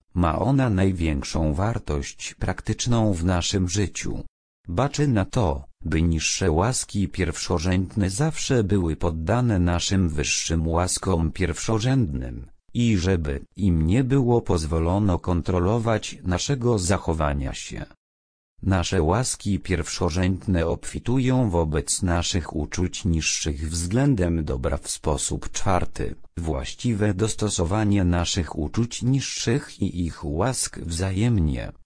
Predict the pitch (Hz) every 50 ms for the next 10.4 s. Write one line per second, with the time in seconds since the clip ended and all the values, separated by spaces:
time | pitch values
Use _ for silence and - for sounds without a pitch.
0 | _ - - 131 131 127 123 107 - - - 87 95 82 85 82 95 127 143 139
1 | 135 131 123 120 120 113 - - 107 92 80 71 - - 120 135 151 147 - -
2 | - - 95 90 95 95 - - - 85 73 65 62 62 - _ _ _ _ _
3 | _ _ _ - - 135 143 143 127 113 113 107 - - - - - 151 151 135
4 | 123 123 117 110 - - - - 101 95 - - 104 101 - - - - - -
5 | 104 95 - - - 87 71 - 87 87 95 104 92 78 69 65 64 62 60 -
6 | _ _ _ _ _ _ - - 98 113 131 143 127 - - - 104 98 87 -
7 | - 92 85 82 - - - 98 87 78 90 92 92 92 90 - - 104 87 82
8 | 90 120 139 127 - 131 127 120 104 87 101 - - 120 117 110 104 101 98 95
9 | - - - - 160 156 151 117 101 104 95 - - 107 104 - - 90 78 73
10 | 85 92 95 98 82 78 76 73